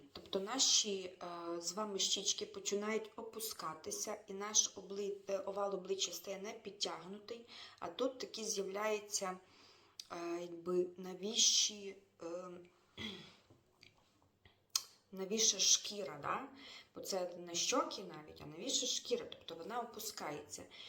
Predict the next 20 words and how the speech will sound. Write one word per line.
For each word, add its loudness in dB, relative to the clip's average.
Для 2
того, 0
щоб 0
зробити -4
протидію, -2
вам 0
потрібно -8
робити -2
просто 0
кілька 2
гарних -2
вправ, 2
щоб -2
наші 0
щічки -2
ставити -6
на -10
місце. -10
Перша 4
вправа. -10